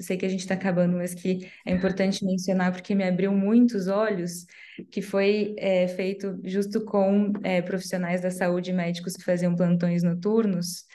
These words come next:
e depois de um determinado período de tempo, eles mediram as células de defesa desses profissionais e viram que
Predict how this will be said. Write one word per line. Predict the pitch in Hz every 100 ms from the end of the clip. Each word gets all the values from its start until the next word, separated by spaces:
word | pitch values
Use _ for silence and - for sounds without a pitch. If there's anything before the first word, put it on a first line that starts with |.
| - - - - -
e |
depois | 185 196 214 214
de | 226
um |
determinado | 226 226 208 202 196 202 202
período | 208 196 190
de | 185 185
tempo, | 196 220 214
eles | 196 185
mediram | 196 190 185 196 196
as | 202
células | 202 185 190 196
de | 196
defesa | 202 208 190 180 180 170 170 - _
desses | 170 180 180 180 -
profissionais | 180 185 - 185 180 165 165 175 - - - - _ _ _
e | 214 214
viram | 202 220 226 226 226
que | - 220 220 226